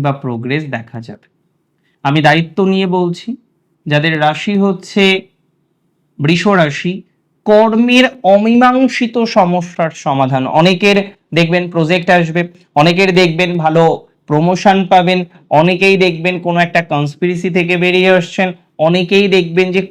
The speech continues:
কর্মস্থল কিছুটা হলেও সুবিধাজনক। And এই এন্টায়ার বিষয়গুলো সংঘটিত হবে তেরোই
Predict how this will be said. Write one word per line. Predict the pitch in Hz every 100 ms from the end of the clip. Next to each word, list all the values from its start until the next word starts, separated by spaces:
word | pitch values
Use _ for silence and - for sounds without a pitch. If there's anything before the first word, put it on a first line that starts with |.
| 202
কর্মস্থল | 208 220 226 240 226 _ 233 233 226 _
কিছুটা | 277 269 294 254 269 254
হলেও | 254 247 247 233 -
সুবিধাজনক। | 208 196 185 180 170 156 143 - _ _ _ -
And | 190 208 247
এই | 285 269 - - 214
এন্টায়ার | 233 247 269 285 285 254
বিষয়গুলো | 233 247 220 196 208 202 -
সংঘটিত | 180 175 170 170 160 160 151
হবে | 143 160 220 - _ _ _ _ _
তেরোই | 160 165 208